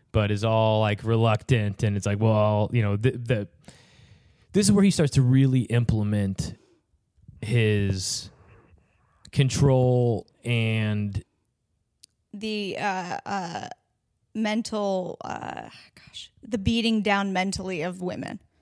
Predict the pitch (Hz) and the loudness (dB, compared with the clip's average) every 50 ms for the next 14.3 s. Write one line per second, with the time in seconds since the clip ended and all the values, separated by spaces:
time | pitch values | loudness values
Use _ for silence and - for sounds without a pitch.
0 | _ _ - - _ - - _ - - 117 117 104 90 78 71 69 - _ _ | _ _ -20 -20 _ -20 -20 _ -6 -2 0 2 2 0 -2 -8 -12 -16 _ _
1 | _ - 131 117 175 175 160 - 151 123 127 135 - - 160 147 - 135 127 135 | _ 0 2 2 4 2 0 0 -4 -6 -6 -4 -2 -2 -2 0 0 0 2 2
2 | 143 139 135 131 127 123 117 - - - - - - 135 127 120 117 117 113 110 | 2 4 4 2 2 0 -2 -4 -8 -8 -4 -2 0 0 2 2 2 0 0 -2
3 | - - - _ _ _ _ _ _ _ _ _ _ - - 120 107 101 104 104 | -4 -6 -12 _ _ _ _ _ _ _ _ _ _ -8 -4 -2 0 2 2 2
4 | 101 98 95 92 92 - - - - _ _ _ _ _ _ _ _ _ - - | 0 0 -2 -6 -8 -12 -14 -18 -20 _ _ _ _ _ _ _ _ _ -10 -6
5 | 104 101 98 95 92 90 87 87 85 82 82 - - - _ _ _ _ _ _ | -4 -2 -2 -2 -2 -2 -4 -6 -6 -8 -12 -14 -18 -20 _ _ _ _ _ _
6 | _ _ _ _ _ _ - - - _ _ _ _ _ _ - - 240 262 294 | _ _ _ _ _ _ -20 -20 -20 _ _ _ _ _ _ -12 -4 0 0 0
7 | 262 269 - 240 254 269 269 240 240 233 233 214 214 - - 208 202 226 220 214 | 2 2 2 2 4 4 2 2 2 2 2 2 0 0 0 0 -2 -2 -2 0
8 | 214 208 185 - 208 214 196 202 165 202 202 196 196 - - 208 196 196 - - | 0 -2 -2 -2 -2 -4 -2 -2 -2 -2 -2 -2 -4 -4 0 0 0 0 0 -2
9 | 202 196 196 180 - 202 208 196 196 190 202 202 - - 214 202 190 180 190 180 | -4 -2 -2 -4 -2 -2 -2 -2 -2 -2 -2 -2 -4 -4 -4 -4 -4 -4 -6 -6
10 | 175 190 185 180 185 - 175 190 208 190 202 196 190 202 196 - 220 208 190 - | -6 -6 -6 -4 -4 -4 -4 -2 -2 0 0 0 0 0 -2 -2 -4 -4 -2 -2
11 | 214 190 156 - - 151 - - - - 196 190 165 180 180 180 - - 190 185 | -4 -4 -4 -4 -6 -6 -6 -6 -4 -4 -4 -4 -4 -6 -8 -8 -8 -8 -4 -2
12 | 175 170 170 160 120 190 196 180 175 190 - - - 190 175 139 110 185 - 175 | -2 0 0 0 -2 -2 -4 -4 -4 -4 -4 -4 -2 -2 -2 -2 -2 -2 -2 -2
13 | 185 175 185 - - 180 160 - 165 - 196 190 196 185 175 185 - - 180 135 | 0 -2 -4 -2 -2 -4 -2 -4 -4 -4 -4 -4 -2 -2 -4 -6 -6 -4 -4 -4
14 | 147 - 92 - - | -4 -4 -6 -8 -8